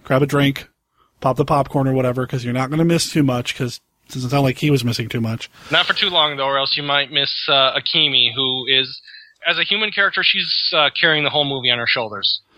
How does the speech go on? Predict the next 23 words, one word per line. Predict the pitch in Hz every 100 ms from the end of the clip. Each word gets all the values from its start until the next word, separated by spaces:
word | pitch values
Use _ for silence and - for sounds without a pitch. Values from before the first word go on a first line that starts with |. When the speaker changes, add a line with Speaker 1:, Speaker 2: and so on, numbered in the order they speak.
| - - -
Speaker 1:
She | - 196
really | 185 254 311 196
is. | 160 151 117 110 - 240 233 - _
It's | 202 165 151 - - _ - -
more | 160 190 277
her | 220 220
responsibility | 180 208 185 - 180 165
in | 143
this | 180 -
movie | 175 147
than | 139
Frankenstein | 139 165 151 - 160
Conquers | 180 170 170 -
the |
World, | 135 208 120 - _ _
which | 151 151
is |
too | - 180
bad, | 190 214
'cause | 143
I | 143
feel | 196
like | 185 143 -